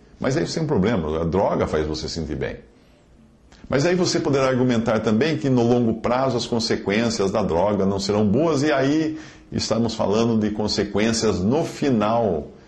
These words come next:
que podem ser boas ou ruins, conforme as escolhas que fazemos agora.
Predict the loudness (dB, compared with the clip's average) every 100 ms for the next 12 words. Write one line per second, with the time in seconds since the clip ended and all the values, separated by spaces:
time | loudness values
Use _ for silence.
0 | -20 _ -8 -2 0 2 0 2 2 2
1 | 2 2 2 2 0 -2 -2 -2 0 0
2 | 0 -2 -4 -2 -2 -2 -4 0 0 2
3 | 2 0 0 2 2 0